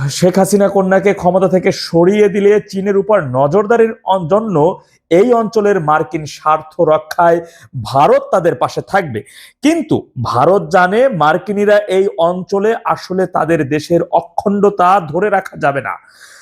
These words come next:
তাই চীনের পাশাপাশি ভারতও মার্কিনিদের স্বার্থ রক্ষায় বাধা হয়ে দাঁড়ায়। এতে করে মার্কিনিদের পরিকল্পনা পুরোপুরি ভেস্তে যায়।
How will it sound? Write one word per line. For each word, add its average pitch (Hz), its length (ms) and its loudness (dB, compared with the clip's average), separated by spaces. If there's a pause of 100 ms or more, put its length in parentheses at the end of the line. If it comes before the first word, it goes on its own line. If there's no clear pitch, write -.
(140)
তাই 156 240 2 (120)
চীনের 220 340 2
পাশাপাশি 247 640 0
ভারতও 202 460 0
মার্কিনিদের 175 580 0
স্বার্থ - 540 -6
রক্ষায় 131 640 0
বাধা 110 320 0
হয়ে 123 220 0
দাঁড়ায়। 120 260 0 (440)
এতে 165 240 2
করে 214 280 2
মার্কিনিদের 160 720 0
পরিকল্পনা 170 680 -2
পুরোপুরি 151 520 0
ভেস্তে 131 480 -2
যায়। 95 240 -2